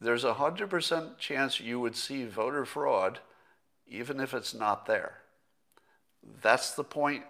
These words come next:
I-, if there's one thing you can learn from this, uh, Periscope, this live stream today, it's that you would see a hundred percent chance, there's, there's no wiggle room here.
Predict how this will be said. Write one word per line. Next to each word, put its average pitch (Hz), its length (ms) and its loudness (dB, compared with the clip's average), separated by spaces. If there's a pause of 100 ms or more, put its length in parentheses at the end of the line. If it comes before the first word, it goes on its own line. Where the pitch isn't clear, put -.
(240)
I-, 113 160 -10
if 113 400 -2
there's 120 180 -2
one 131 260 4
thing 156 220 0
you 139 140 -4
can 107 260 -6
learn 110 360 2
from 104 220 -4
this, 107 200 -4 (300)
uh, - 140 -8 (120)
Periscope, 113 640 0 (400)
this - 240 -8
live 101 260 4
stream 110 300 -6
today, 107 340 2 (640)
it's 117 240 -2
that 123 440 8 (480)
you 143 240 -4
would 196 420 6
see 101 440 -4 (680)
a 107 80 2
hundred 127 400 8
percent 175 340 2
chance, 113 340 2
there's, 110 240 -4
there's 113 220 -4
no 127 220 6
wiggle 135 340 8
room 90 200 -4
here. 85 240 -12